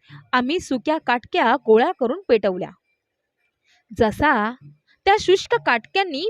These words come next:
पेट घेतला, त्यावेळी थोड्याच अंतरावर असलेले बिल्वमंगळ आणि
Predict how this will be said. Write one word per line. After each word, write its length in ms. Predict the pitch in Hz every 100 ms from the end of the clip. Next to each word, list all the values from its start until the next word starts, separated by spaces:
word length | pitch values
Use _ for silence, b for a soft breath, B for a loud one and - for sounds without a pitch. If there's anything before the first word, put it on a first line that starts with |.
| -
पेट 300 | 269 415 508
घेतला, 380 | 320 220 226 196 185 _ _ _ -
त्यावेळी 320 | 254 233 285 -
थोड्याच 320 | 233 240 339
अंतरावर 560 | - 233 240 302 320 330
असलेले 440 | 240 - 339 269 214 - _ _ -
बिल्वमंगळ 760 | 339 440 480 370 233 277 277
आणि 260 | 226 247